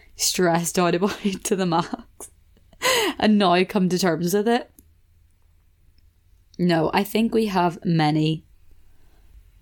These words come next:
No, multiple purposes that can change over time. <laughs> This one's funny. No, I genuinely think we're just here to frolic about. We're on a rock floating in space. Sometimes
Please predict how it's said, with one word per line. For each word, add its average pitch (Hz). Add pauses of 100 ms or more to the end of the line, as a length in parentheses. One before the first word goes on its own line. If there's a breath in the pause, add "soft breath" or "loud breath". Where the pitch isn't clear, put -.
(300)
No, 214
multiple 220
purposes 175
that 175
can 175
change 175
over 175
time. 160
<laughs> -
This 214
one's 208
funny. 185 (260 loud breath)
No, 202
I 196
genuinely 202
think 170
we're 190
just 180
here 175
to 180
frolic 170
about. 175
We're 190
on 185
a 185
rock 165
floating 165
in 180
space. 170
Sometimes 202